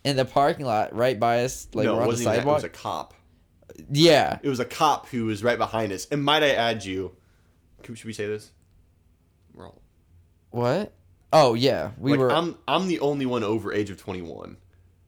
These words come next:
Speaker 1: Yeah.
Speaker 2: And they're all minors at this point 'cause they're, like, twenty.
Speaker 1: Well, Christian.
Speaker 2: Well, Christian was, like, twenty-one, twenty-two.
Speaker 1: Yeah, we, it was, like, half and
Speaker 2: Half the
Speaker 1: half.
Speaker 2: people there were under twenty-one. And we were
Speaker 1: Yeah.
Speaker 2: like, I shit my pants. I was like,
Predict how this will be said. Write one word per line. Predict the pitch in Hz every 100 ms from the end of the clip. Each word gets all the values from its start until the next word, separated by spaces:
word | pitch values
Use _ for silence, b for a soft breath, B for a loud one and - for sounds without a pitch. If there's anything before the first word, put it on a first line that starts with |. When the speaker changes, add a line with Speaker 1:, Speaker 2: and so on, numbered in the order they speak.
| _ _ _ _ _ -
Speaker 1:
Yeah. | 131 127 120 85 - -
Speaker 2:
And | 147
they're | 165 180
all | 151 151 139 - 127
minors | 139 131 120 107 90 90 -
at | 107
this | 104 101
point | - 92
'cause | 123
they're, | 147
like, | 143 120
twenty. | - 110
Speaker 1:
Well, | 262
Christian. | 269 117 - 90 82 -
Speaker 2:
Well, | 143
Christian | 143 185 185 151
was, | 123 -
like, | - 139 -
twenty-one, | - 113 101
twenty-two. | 92 98 85 -
Speaker 1:
Yeah, | 107 67
we, | 110 202 226 - -
it | 190
was, | 196 175
like, | 151
half | 147 131 110 104 -
and | 104
Speaker 2:
Half | 175 196
the | -
Speaker 1:
half. | -
Speaker 2:
people | 185 170
there | 127 131
were | 117 107
under | 127 135 120
twenty-one. | - 117 107 92 90 55 55 - _ _
And | 135
we | 139
were | 143 120
Speaker 1:
Yeah. |
Speaker 2:
like, | 110 120 135
I | 165
shit | 175 - 180
my | 139 120
pants. | 135 127
I | 110
was | 101
like, | 95